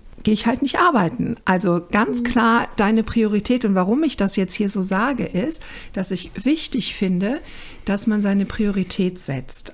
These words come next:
Speaker 1: Auch wenn es nicht einfach ist oder die Umstände oder so nicht einfach sind. Wenn man sagt: „Was ist meine Priorität? Ist das das Kind? Ist das der Job?“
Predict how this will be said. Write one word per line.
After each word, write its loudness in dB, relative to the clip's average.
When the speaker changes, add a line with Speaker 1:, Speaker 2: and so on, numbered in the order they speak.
Speaker 1:
Auch 0
wenn 2
es -2
nicht -2
einfach 0
ist -2
oder 0
die -2
Umstände 2
oder 2
so 0
nicht 2
einfach 2
sind. -2
Wenn 2
man 2
sagt: 0
„Was 2
ist -2
meine 4
Priorität? -2
Ist 0
das -2
das -4
Kind? 2
Ist 0
das -2
der 0
Job?“ 4